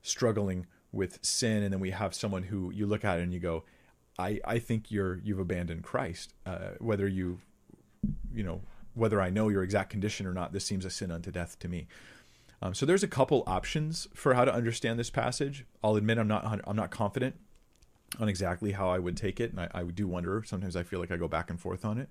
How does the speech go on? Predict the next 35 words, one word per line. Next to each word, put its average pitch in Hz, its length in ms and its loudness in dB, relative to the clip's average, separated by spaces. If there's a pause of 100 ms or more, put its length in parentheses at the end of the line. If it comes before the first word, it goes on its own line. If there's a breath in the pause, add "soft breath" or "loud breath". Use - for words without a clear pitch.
(720 loud breath)
Um, 80 300 -4 (160)
but 98 140 0
that 113 140 2
hopefully 123 260 4
is 113 80 2
something 113 240 0
to 98 60 0
think 90 220 -6
about. - 220 -10 (640 loud breath)
Um, 101 260 0
Second 156 520 2 (100)
Squawk-, - 560 4 (240)
Squagkagi, 110 1200 2 (640 soft breath)
Squagkagi, 95 1000 4 (320)
that's 95 200 -4
an - 60 -4
interesting 98 420 -6
<laughs> 90 40 -6
name, 98 240 -2
says, 120 340 8 (360 loud breath)
"What 147 240 8
if 160 260 4 (260)
people 165 300 2
say 135 280 6
God 110 300 6
is 110 140 2
to 113 100 -2
blame 101 480 0
because 104 280 -2
he 110 80 2
gave 98 220 4
us 98 160 -2
a 95 60 -2
wicked 92 260 -2
heart?" - 340 -2